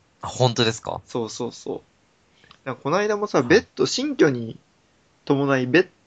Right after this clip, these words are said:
Speaker 2: ドを買うみたいな話になった時に、
Speaker 1: はい。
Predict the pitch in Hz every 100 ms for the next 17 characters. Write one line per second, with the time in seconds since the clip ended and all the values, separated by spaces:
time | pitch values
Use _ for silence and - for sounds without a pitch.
0 | - - 135 - - - 123 120 120 -
1 | 113 123 120 - - - - - - 131
2 | 131 - - - 113 85